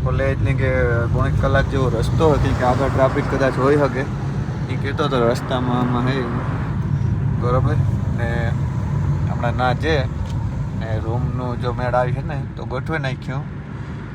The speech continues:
રૂમ રાખે ને આરામ કરી લઈએ, ખાઈ પી લઈએ ને સુઈ જઈએ. કાલે પછી પાછું આ શિમલામાં ઘૂમરા ફેરવા કરવાના છે,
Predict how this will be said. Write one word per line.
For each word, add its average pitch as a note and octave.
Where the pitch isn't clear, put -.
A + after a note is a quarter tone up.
રૂમ B2+
રાખે C3+
ને A#2+
આરામ B2
કરી E3+
લઈએ, B2
ખાઈ C#3+
પી C3+
લઈએ A2+
ને C3
સુઈ D3+
જઈએ. A2
કાલે A2+
પછી -
પાછું A#2+
આ A#2
શિમલામાં A#2+
ઘૂમરા B2+
ફેરવા A#2+
કરવાના B2+
છે, A2+